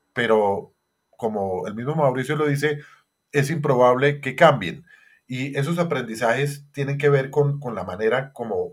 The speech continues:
el Estado colombiano y los estados en el mundo reaccionaron a esto. Y la primera conclusión que él dice es, "Mire, acá hubo un problema inmenso y es que las decisiones,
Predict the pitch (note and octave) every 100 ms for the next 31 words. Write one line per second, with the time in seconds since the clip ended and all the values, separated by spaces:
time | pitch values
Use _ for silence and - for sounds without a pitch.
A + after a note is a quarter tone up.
0 | - F#2 F#2+ - G#2 C3 C3+ G#2+ F#2 G#2+
1 | A2 C3 A#2+ G#2 - A2+ A#2 G#2+ F#2+ C#3+
2 | E3 C3+ C#3+ - _ _ _ - A#2 G#2+
3 | - G#2+ G2 A2 A2 F2+ - F#2 A2 A2+
4 | A#2 A#2+ B2+ C#3+ D3 C#3+ G#2+ G2+ A2+ B2
5 | C3 C3+ C3+ C3 C3 - _ _ _ B2+
6 | B2+ - A2+ A#2+ B2+ C#3 C#3+ C#3+ D3 C#3+
7 | D3 D3+ D3+ C#3+ C#3 B2+ - C#3 C#3+ C#3+
8 | _ _ _ _ _ _ A#2 G#2 G2+ G#2+
9 | G#2+ G2+ - E3+ F3 D3 A#2 A2+ -